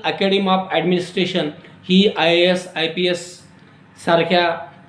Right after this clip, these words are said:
अ, सर्वोच्च अधिकाऱ्यांना प्रशिक्षण देणारी संस्था आहे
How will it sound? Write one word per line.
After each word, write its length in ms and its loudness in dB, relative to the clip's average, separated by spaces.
अ, 460 0
सर्वोच्च 520 4
अधिकाऱ्यांना 760 0
प्रशिक्षण 580 0
देणारी 360 0
संस्था 440 -2
आहे 240 4